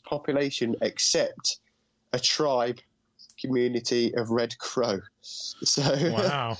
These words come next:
Speaker 1: it's a Canadian film, um, but it's, it's done quite well at festivals. It was, um, part of the Fantastic Seven at the Cannes Film Market last year. So it's, it's,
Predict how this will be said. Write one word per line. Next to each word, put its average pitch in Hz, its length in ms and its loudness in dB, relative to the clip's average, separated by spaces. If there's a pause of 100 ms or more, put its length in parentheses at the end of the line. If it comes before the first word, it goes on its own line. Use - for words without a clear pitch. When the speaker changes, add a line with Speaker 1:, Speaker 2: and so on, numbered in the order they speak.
(240)
Speaker 1:
it's 131 240 0
a 139 100 2
Canadian 156 580 0
film, 143 540 2 (180)
um, 113 580 2 (460)
but 120 220 -2
it's, - 320 -2
it's 104 160 0
done 165 280 2
quite 170 260 0
well 131 240 2
at 123 100 -6
festivals. 113 560 0
It 117 120 -2
was, 120 300 0 (340)
um, 107 560 2 (160)
part - 340 0
of 127 80 -2
the 131 80 0
Fantastic - 720 -2
Seven 123 560 2
at 117 80 -2
the 113 80 -2
Cannes 113 340 -2
Film 131 300 0
Market 117 480 0
last - 260 -4
year. 117 240 2 (720)
So 120 260 2
it's, - 200 -2
it's, - 920 -2